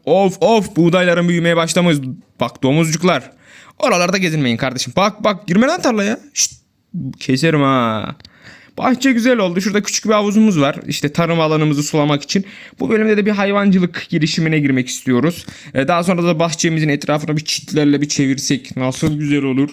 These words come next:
Nasıl güzel olur. Şimdi şu fırınımıza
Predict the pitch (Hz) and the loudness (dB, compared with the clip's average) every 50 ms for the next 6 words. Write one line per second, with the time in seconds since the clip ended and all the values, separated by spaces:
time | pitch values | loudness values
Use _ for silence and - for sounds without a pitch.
0 | - - 127 131 139 135 - 214 208 196 196 208 190 208 202 185 175 156 156 165 | -6 -4 -2 -2 -2 0 0 0 2 2 2 2 2 2 0 0 0 2 0 0
1 | 185 - _ _ _ - - - - - - - - - - - - 220 202 185 | -2 -4 _ _ _ -20 -20 -20 -20 -20 -20 -16 -16 -16 -14 -2 2 2 4 4
2 | 147 139 139 135 135 135 139 147 - - 208 190 208 185 180 175 170 160 156 139 | 4 2 2 4 4 2 2 2 0 -2 0 0 2 2 2 2 2 0 0 0
3 | 147 151 165 170 - | 0 0 -2 -4 -8